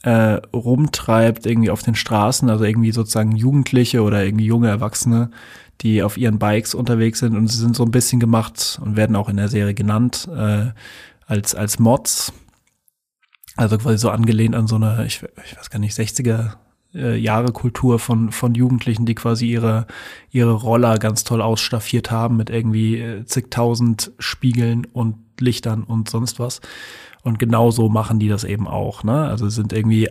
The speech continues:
alle, also extrem bunte Charaktere im wahrsten Sinne des Wortes, haben irgendwie jede Menge Chrom an ihren Speedbikes, äh, die sind irgendwie auch alle in knalligen Farben, ist irgendwie,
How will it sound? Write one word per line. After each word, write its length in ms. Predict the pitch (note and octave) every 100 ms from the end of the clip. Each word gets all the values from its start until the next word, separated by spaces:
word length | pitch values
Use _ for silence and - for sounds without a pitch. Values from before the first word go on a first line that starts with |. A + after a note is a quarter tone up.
| -
alle, 360 | G#2 G#2+ G#2
also 260 | - G#2+ A2+
extrem 600 | - A2 - - B2 G#2
bunte 300 | C3 D3+ C3
Charaktere 720 | - A2+ G#2+ G#2 A#2+ A2+ G#2
im 120 | G2+
wahrsten 320 | G#2 G#2+ -
Sinne 220 | G#2+ G#2+ G#2
des 160 | G#2
Wortes, 480 | G#2+ G#2 A2+ A#2+ -
haben 140 | A2
irgendwie 400 | G#2 A2+ G#2+ A2 G#2+ - - -
jede 240 | - B2 B2
Menge 280 | A#2+ A#2
Chrom 560 | A2+ - - A#2 A#2 A2+
an 140 | G2+
ihren 260 | F#2+ A2 G#2+
Speedbikes, 1040 | - - B2 - G2 G2 G#2 G#2 - -
äh, 480 | - G2+ G2+ G2+ G#2
die 120 | -
sind 200 | A#2 A2+
irgendwie 240 | F#2+ G#2+ F2
auch 160 | G#2
alle 220 | - G#2+ G#2
in 100 | G#2+
knalligen 420 | - G#2+ G#2+ G#2+
Farben, 460 | - G2+ G#2 A2 G#2
ist 160 | -
irgendwie, 460 | A2 A2 G#2+ G#2